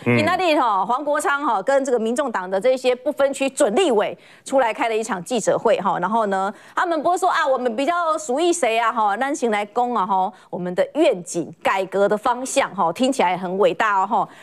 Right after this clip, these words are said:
Speaker 2: 第一个部分呢，叫做承诺第一会期修法建立国会听证调查。哦，第二个呢，叫强化人事同意权的审查，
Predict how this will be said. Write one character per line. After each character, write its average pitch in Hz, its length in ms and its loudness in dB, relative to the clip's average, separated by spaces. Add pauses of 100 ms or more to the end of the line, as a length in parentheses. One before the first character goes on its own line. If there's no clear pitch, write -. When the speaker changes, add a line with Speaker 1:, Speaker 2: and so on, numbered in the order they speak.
(160)
Speaker 2:
第 392 120 4
一 403 40 2
个 330 100 4
部 339 160 0
分 302 240 0
呢， 254 220 0
叫 269 180 0
做 214 300 2
承 254 320 -2
诺 320 160 2
第 302 280 0
一 302 60 4
会 320 240 4
期 196 180 -4
修 247 240 2
法 196 160 -2
建 226 320 2
立 220 140 0
国 185 260 2
会 220 180 2
听 214 280 -2
证 220 220 2
调 170 240 0
查。 - 320 -6 (220)
哦， 175 80 0
第 294 220 2
二 311 100 2
个 240 160 2
呢， 233 160 -2
叫 240 220 0
强 202 340 -2
化 269 240 2
人 190 220 0
事 294 200 0
同 208 280 0
意 294 120 2
权 185 220 -2
的 202 80 2
审 156 240 -2
查， 175 340 -2